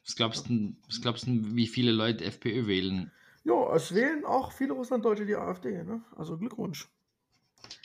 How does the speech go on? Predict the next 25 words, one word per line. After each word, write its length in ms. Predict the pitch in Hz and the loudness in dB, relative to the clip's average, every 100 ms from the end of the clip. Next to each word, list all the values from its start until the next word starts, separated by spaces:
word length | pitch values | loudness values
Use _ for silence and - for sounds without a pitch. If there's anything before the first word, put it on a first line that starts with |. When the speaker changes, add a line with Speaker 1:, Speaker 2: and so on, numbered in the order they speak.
| - - - | -16 -16 -4
Speaker 2:
Beziehungsweise 720 | 180 185 202 170 165 151 143 - _ _ | 2 6 8 10 10 8 2 -2 _ _
die 80 | 180 | -6
stellvertretende 640 | 143 170 151 160 151 143 143 | 6 8 10 8 6 4 4
Leiterin 480 | 139 151 165 156 | 6 6 6 4
der 440 | 156 147 143 160 - _ - | 4 4 4 -2 -14 _ -12
A 180 | - 131 | -4 -2
F 100 | 131 | -2
D 300 | 143 135 131 _ _ _ _ _ _ _ - | 0 0 -2 _ _ _ _ _ _ _ -4
wohnt 220 | 160 185 | -2 4
gar 140 | 170 | 4
nicht 100 | 151 | 4
in 80 | 147 | 4
Deutschland 540 | 160 185 175 156 143 - _ _ _ - | 4 4 2 0 -4 -14 _ _ _ 0
und 120 | 180 | 2
ist 100 | 147 | 8
lesbisch. 600 | 160 180 180 160 - - _ - | 8 8 4 4 2 -14 _ -2
<laughs> 160 | - - | -2 0
Ich 120 | 220 | -4
sag's 320 | - 302 - | 4 4 6
nur 120 | 302 | 4
noch 120 | 262 226 | 8 10
mal 160 | 214 | 10
so, 420 | 208 220 - - - - - | 12 12 12 0 -18 -20 -2
falls 260 | - 180 | 4 6
es 180 | 220 - | 6 -2